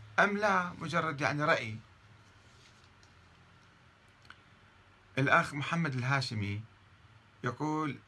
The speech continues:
"كلما أدز خمس لمكتب السيد"، يقصد السيستاني ربما،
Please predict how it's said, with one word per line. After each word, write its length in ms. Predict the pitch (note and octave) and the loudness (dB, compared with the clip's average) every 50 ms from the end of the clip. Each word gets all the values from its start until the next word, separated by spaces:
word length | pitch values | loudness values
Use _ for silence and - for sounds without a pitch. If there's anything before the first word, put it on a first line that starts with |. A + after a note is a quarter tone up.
| - | -12
"كلما 680 | - E3 D#3+ D#3 D3 C3+ C3+ C3+ B2 B2 B2 B2 A2+ - | -8 -6 -2 -2 -2 0 0 0 2 2 2 2 0 0
أدز 360 | - A#2+ A#2+ C#3 D#3 C#3+ - - | -2 -2 0 0 -2 -2 -4 -6
خمس 440 | - - C#3 C3+ B2 A#2 A2 - | -6 -6 -4 -4 -4 -6 -6 -6
لمكتب 400 | A2+ A2+ B2+ C3 B2+ - A#2+ G#2 | -2 0 0 0 -2 -4 -8 -8
السيد"، 500 | G2+ G#2 - - B2 A2+ G#2+ F#2+ F#2 F2+ - - - - - - - - - - - - | -8 -6 -4 -4 -4 -2 -2 -4 -6 -8 -12 -16 -20 -20 -20 -20 -20 -20 -20 -20 -16 -10
يقصد 300 | - A2 A2 - - A#2+ | -10 -8 -8 -8 -8 -6
السيستاني 580 | A2 G#2+ - A#2 A2 - - B2+ B2 G#2+ F#2 F2 | -6 -6 -6 -8 -6 -2 0 0 0 0 -2 -4
ربما، 420 | E2 E2+ - F2 F2 F2 F2 A2 | -8 -10 -10 -12 -12 -12 -12 -14